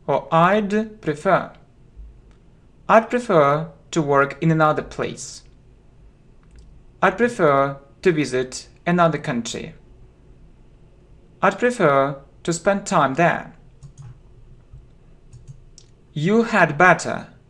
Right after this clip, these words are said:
or you'd better. You'd better follow my advice. You'd better follow my recommendation.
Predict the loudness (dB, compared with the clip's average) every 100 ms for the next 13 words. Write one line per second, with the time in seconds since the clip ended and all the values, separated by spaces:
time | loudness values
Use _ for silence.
0 | _ _ -4 -2 -2 -4 2 2 2 -6
1 | -14 -20 -20 _ _ _ -20 -20 -20 _
2 | _ -20 _ _ -2 0 2 6 6 6
3 | 0 0 -4 0 2 2 2 0 0 0
4 | 0 -10 -16 -16 -20 -20 _ _ -20 _
5 | _ _ -20 -20 -20 -20 _ _ _ -12
6 | -4 -2 -2 -6 -14 0 2 2 0 0
7 | -2 -8 -20 -20 -20 _ _ _ -20 _
8 | _ -14 0 4 4 4 4 2 0 -4
9 | -6 -4 -2 -2 -2 -2 -4 -8 -8 -10
10 | -14